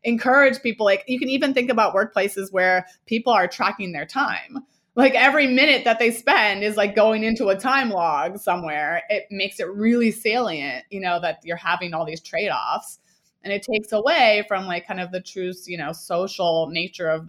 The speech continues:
any interaction. It makes everything feel objectifying. It's just kind of miserable. Um, and so you can think about, you know, organiza-, we talk a lot to, like, leaders about how they can promote more, like, humanizing and less objectifying workplace environments so that people have a chance to, like, be able to form friendships and, like, you know, actually have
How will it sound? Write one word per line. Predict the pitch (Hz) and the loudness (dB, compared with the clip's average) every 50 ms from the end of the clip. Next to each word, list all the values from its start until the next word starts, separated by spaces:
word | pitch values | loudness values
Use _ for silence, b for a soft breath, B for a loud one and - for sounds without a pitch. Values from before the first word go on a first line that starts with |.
| - - | -8 -8
any | 180 185 185 180 | -6 -6 -6 -6
interaction. | 175 175 - - 165 170 185 202 - - - 165 151 151 | -8 -8 -6 -2 0 0 0 0 -2 -6 -10 -8 -8 -8
It | 139 160 | -8 -6
makes | 170 165 160 - | -8 -8 -6 -6
everything | 156 160 180 170 170 160 170 | -6 -6 -6 -8 -8 -12 -12
feel | - 165 156 151 | -8 -6 -6 -4
objectifying. | 156 160 - 185 220 240 - 220 - 180 160 160 160 160 | -4 -2 -2 -2 -2 -2 -4 -6 -4 -2 -2 -2 -2 -4
It's | 156 160 - | -6 -10 -12
just | - - - _ | -16 -16 -12 _
kind | 190 165 | -10 -10
of | 151 160 | -10 -10
miserable. | 156 156 170 190 214 214 180 160 139 - 117 110 107 - - 202 233 - _ _ _ _ _ _ _ _ _ _ | -10 -8 -8 -8 -6 -6 -6 -6 -6 -6 -8 -8 -8 -6 -6 -6 -6 -8 _ _ _ _ _ _ _ _ _ _
Um, | 185 190 196 190 185 180 180 180 175 | 0 2 2 2 2 2 0 0 -2
and | 180 190 | -4 -2
so | 208 214 | 0 0
you | 208 208 | 0 0
can | 220 220 | 0 0
think | 233 247 254 | 0 0 2
about, | 254 220 202 180 165 | 2 2 2 2 2
you | 190 190 | 0 -2
know, | 180 190 | 0 0
organiza-, | 196 196 196 196 185 196 196 190 | 0 0 0 -2 -2 -2 -2 -2
we | 208 | 0
talk | - 277 220 214 - | 0 2 2 2 2
a | 214 | 2
lot | 202 196 196 190 - | 2 2 2 2 0
to, | 190 | -2
like, | 180 175 170 185 | -2 -2 -2 -4
leaders | 196 214 233 226 214 190 180 185 | -4 -2 -2 0 0 0 -2 -2
about | 185 170 165 147 | -2 -2 -2 -2
how | - 190 180 180 | -2 -2 -2 0
they | 180 180 | -2 -2
can | 175 - 180 165 | -4 -6 -12 -12
promote | - - 170 170 175 175 180 180 180 | -8 -8 -6 -4 -2 -2 -2 -2 -2
more, | 185 180 175 | -4 -2 -2
like, | 170 165 165 - | -2 -2 -4 -6
humanizing | - - 208 196 196 190 185 185 165 170 175 175 175 180 175 170 | -10 -10 -8 -8 -6 -4 -4 -2 -2 -2 -2 -2 -4 -4 -4 -4
and | 170 175 | -4 -2
less | 180 185 185 - | -2 -2 -2 -2
objectifying | 185 170 175 - 185 180 - - 180 170 - 175 170 170 165 165 | -6 -6 -4 -4 -4 -4 -4 -6 -8 -4 -2 -2 -2 -2 -2 -4
workplace | 165 170 175 170 - - 165 170 170 - | -4 -4 -4 -4 -4 -4 -4 -4 -4 -8
environments | 175 180 180 208 254 294 294 262 226 208 214 220 - - _ - - _ _ | -8 -4 0 2 4 4 4 4 2 0 -2 -2 -6 -12 _ -20 -20 _ _
so | - 254 | 0 2
that | 247 240 240 | 2 2 4
people | 262 247 240 269 262 262 | 2 0 2 4 4 4
have | 240 226 | 4 2
a | 226 214 | 0 -2
chance | - - 220 226 247 247 247 247 | -2 0 2 2 2 2 0 -2
to, | 214 202 | -2 0
like, | 202 196 202 | 0 0 0
be | 202 202 202 | 0 0 0
able | 202 196 | 2 0
to | 190 190 | -2 -4
form | 185 - 196 190 196 196 190 | -4 -2 -2 -2 -2 -2 0
friendships | 196 196 208 226 233 226 262 208 160 170 175 - - | 0 2 2 2 2 2 2 0 0 0 -4 -6 -4
and, | 202 190 202 196 | -4 -4 -2 -4
like, | 190 185 175 185 190 - - | -4 -6 -6 -6 -8 -8 -8
you | 190 180 | -8 -6
know, | 170 170 170 | -6 -4 -4
actually | 185 214 - - 208 202 | -4 -6 -6 -8 -6 -4
have | - | -4